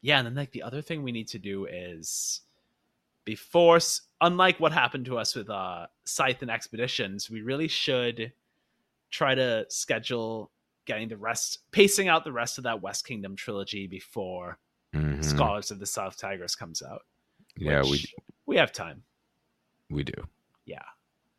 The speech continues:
Speaker 2: We'll
Speaker 1: But
Speaker 2: get 'em in there.
Speaker 1: we promise we'll keep doing our homework and we'll keep showing up to class.
Speaker 2: Yeah.
Speaker 1: Yeah.
Speaker 2: Yeah. But yeah, excited to del-, uh, you know, dive into some
Speaker 1: Delve.
Speaker 2: of these new
Speaker 1: <laughs>
Speaker 2: ones.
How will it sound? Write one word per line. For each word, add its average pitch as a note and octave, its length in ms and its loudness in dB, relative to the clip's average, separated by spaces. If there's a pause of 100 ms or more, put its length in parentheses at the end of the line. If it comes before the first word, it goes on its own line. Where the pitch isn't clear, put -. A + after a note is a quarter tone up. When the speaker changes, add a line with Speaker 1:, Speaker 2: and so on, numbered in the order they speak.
(100)
Speaker 2:
We'll - 140 2
Speaker 1:
But F#2+ 80 0
Speaker 2:
get C2+ 140 0
'em C2 120 -2
in C2+ 140 -2
there. C2+ 240 -6 (600)
Speaker 1:
we C#3 100 0
promise E3+ 560 8
we'll B2 160 0
keep - 220 -6
doing A2+ 180 -4
our B2 140 -4
homework A#2 640 -8
and A2 100 -8
we'll G#2 120 -4
keep - 180 -10
showing G#2 260 -2
up G2 120 -8
to B2+ 80 -10
class. - 540 -8 (680)
Speaker 2:
Yeah. D#2+ 280 2 (580)
Speaker 1:
Yeah. F2 100 -4
Speaker 2:
Yeah. D#3+ 180 6 (280)
But F2 140 6
yeah, A2 280 8
excited G2 520 6
to E2+ 140 8
del-, E2 360 4 (100)
uh, D#2+ 380 6
you F2 120 2
know, D#2+ 280 6 (180)
dive E2+ 300 8
into F#2 200 8
some F2 200 12
Speaker 1:
Delve. F2 40 4
Speaker 2:
of E2 80 2
these E2+ 360 6
new - 180 10
Speaker 1:
<laughs> - 140 10
Speaker 2:
ones. D2 160 0